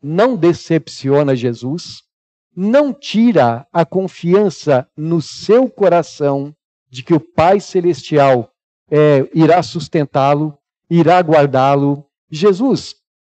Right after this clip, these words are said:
não, é, sente que não vale a pena investir, digamos assim, nos seres humanos, porque ele sabe que pelo poder de Deus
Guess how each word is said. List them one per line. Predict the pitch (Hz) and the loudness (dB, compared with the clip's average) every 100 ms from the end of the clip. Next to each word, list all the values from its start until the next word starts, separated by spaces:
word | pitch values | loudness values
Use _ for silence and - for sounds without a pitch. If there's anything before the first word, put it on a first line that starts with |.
| _ _ _ _ | _ _ _ _
não, | 180 220 233 131 95 _ _ 160 | 0 2 2 0 -6 _ _ 0
é, | 156 151 165 - - | 2 2 0 -8 -20
sente | - - - 226 226 160 - 135 | -20 -16 -2 0 0 -4 -4 -4
que | - 175 | -2 -2
não | 190 165 | -2 0
vale | 180 196 | 0 0
a | 143 | 0
pena | - 180 165 | 0 0 0
investir, | 170 175 156 135 - 160 185 | -4 -2 -2 -4 -6 -4 -4
digamos | 135 135 143 143 135 | -2 -2 -2 -2 -4
assim, | 123 139 143 139 _ _ | -6 -4 -4 -4 _ _
nos | 156 160 - | -6 -6 -4
seres | 156 147 139 139 | -2 -2 -2 -2
humanos, | 135 135 143 143 120 120 _ _ - | 0 0 0 -4 -8 -20 _ _ -4
porque | 175 190 | -2 0
ele | 175 160 | -2 -4
sabe | - 170 151 | -4 -2 -2
que | 170 160 160 | -2 -2 -2
pelo | _ 226 226 180 | _ -2 0 -2
poder | - 165 139 165 | -2 -4 -2 -2
de | 147 156 | -2 -4
Deus | 131 139 120 - - | -2 -2 -4 -16 -20